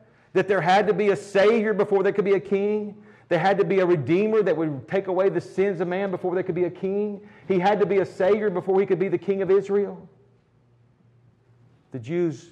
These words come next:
conveniently left that part out. So when John the Baptist came preaching about the need for them to repent and to acknowledge that they were sinners in need of a Savior,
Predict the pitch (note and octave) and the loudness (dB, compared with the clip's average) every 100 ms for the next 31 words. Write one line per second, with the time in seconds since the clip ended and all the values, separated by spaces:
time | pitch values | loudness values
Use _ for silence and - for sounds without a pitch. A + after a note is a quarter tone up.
0 | - C#3 A#2+ D#3+ D3+ A#2 A#2 B2+ B2+ - | -14 -10 -8 -8 -6 -6 -6 -6 -8 -10
1 | B2+ C3 E3 D#3+ _ _ _ _ _ F3+ | -10 -10 -12 -16 _ _ _ _ _ 0
2 | F3 D#3 F#3+ F3+ G3 G3 - F#3+ F3 G#3 | 0 2 0 2 2 0 -2 -6 -4 -4
3 | G#3 E3 D3+ F3 E3+ E3 F3 G3 D3+ F3 | -4 -4 0 0 -2 -4 -2 -2 -2 -2
4 | F#3 F#3 E3+ F3+ F3+ G3+ G3+ - - E3 | -2 -2 -2 -2 -2 -4 -4 -6 -14 -20
5 | - E3 F3+ F3+ D#3+ E3 G3 F3+ F3 F#3+ | -8 -4 0 0 0 0 0 0 -2 0
6 | F#3 - G3 G#3 G3+ F3 F3+ F#3 F3+ - | 0 0 0 2 2 0 -2 -2 -2 0
7 | G3 G#3 F#3 E3 | 2 4 2 -2